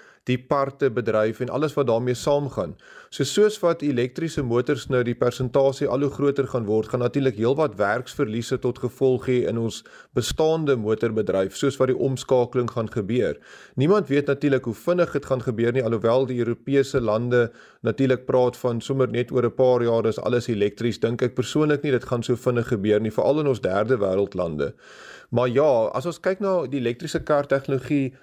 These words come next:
Johan praat ook van hoekom is die voertuie so duur en hoekom kan ons nie dan net 'n intreevlak elektriese voertuig hê wat ons mee kan ronddry wat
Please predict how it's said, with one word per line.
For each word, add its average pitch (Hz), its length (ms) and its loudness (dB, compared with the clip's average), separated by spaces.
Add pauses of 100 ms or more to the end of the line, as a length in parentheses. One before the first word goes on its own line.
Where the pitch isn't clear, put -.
Johan 117 300 2
praat 156 300 2
ook 151 80 -4
van 139 180 -2
hoekom 113 420 2
is - 140 -4
die 135 200 2
voertuie 131 640 2
so 123 280 -2
duur 117 440 2
en 220 80 2
hoekom 170 260 -2
kan 139 200 0
ons 135 120 -2
nie 147 120 -4
dan 117 180 2
net 117 220 -2
'n 117 180 4 (360)
intreevlak 156 840 0
elektriese 113 560 -2
voertuig 120 460 -2
hê 117 140 0
wat 107 160 -2
ons 107 100 -2
mee 113 120 0
kan 113 160 0
ronddry 110 540 2
wat 104 180 0